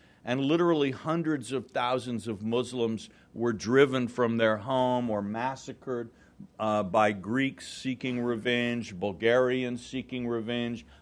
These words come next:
other battles for territory. Uh,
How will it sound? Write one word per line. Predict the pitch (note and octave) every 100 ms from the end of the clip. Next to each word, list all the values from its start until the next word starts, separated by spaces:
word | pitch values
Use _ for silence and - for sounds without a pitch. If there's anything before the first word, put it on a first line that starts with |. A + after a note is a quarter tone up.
| _
other | C3 C3+ C#3+ A#2
battles | F#2+ A#2+ B2+ B2 A#2+
for | - B2
territory. | A2+ B2+ A#2+ A#2+ A#2 C3 A#2+ A#2 A2+ - - _ _ A2+
Uh, | A2+